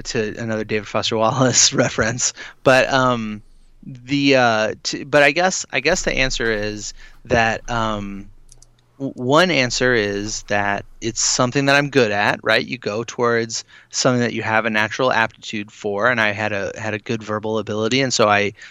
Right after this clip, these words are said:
developed a, um, uh, I sort of got praise for that and, and tried to develop those skills more. Um, but I also find that it's what we've, we've talked about in this, uh, in this conversation,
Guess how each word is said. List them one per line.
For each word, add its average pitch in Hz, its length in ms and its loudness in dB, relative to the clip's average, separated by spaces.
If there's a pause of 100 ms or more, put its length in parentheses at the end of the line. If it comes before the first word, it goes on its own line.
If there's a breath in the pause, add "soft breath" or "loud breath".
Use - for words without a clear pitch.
(160 loud breath)
developed 110 520 2
a, 104 260 4
um, 101 500 -4 (480 soft breath)
uh, 101 340 4
I 110 160 0 (100)
sort - 200 2
of 107 80 0
got 107 220 4
praise 110 280 2
for - 160 -2
that 101 240 4
and, 107 300 -4
and 104 180 -8
tried 104 220 -2
to 110 100 -10
develop 107 380 0
those 113 160 2
skills 107 340 -2
more. 104 400 0 (400 loud breath)
Um, 113 460 2 (300 soft breath)
but 139 180 4
I 143 140 8
also 165 280 2
find 135 680 0 (120)
that 123 420 2
it's - 240 -8
what 127 180 2
we've, 147 400 -6
we've 151 160 -4
talked 156 200 4
about 156 140 4
in 165 100 -2
this, - 340 -2
uh, 175 580 4
in 175 80 0
this 202 160 2
conversation, 107 840 0